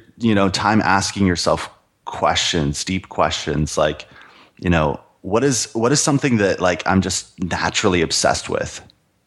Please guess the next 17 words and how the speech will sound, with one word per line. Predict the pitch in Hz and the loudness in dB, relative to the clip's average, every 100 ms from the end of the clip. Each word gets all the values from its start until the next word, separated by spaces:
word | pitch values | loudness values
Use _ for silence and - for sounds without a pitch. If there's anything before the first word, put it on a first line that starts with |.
| _ _ _ _ _ _ _ | _ _ _ _ _ _ _
What's | - 107 | -4 -2
something | - 139 123 110 | 0 0 2 0
I | 95 | 0
could | 107 | -2
talk | - 92 92 | -2 -2 -2
about | 101 90 - | 0 -2 0
for | 80 | 2
hours | 82 85 82 82 | 2 2 0 0
and | |
I, | 82 78 - - | 0 -2 -8 -8
I | |
would | 87 85 90 | -6 0 2
never | 87 87 | 2 2
get | 90 80 | 0 -2
tired | - 78 80 | -2 0 0
of | 80 | 0
it? | 78 78 | -4 -4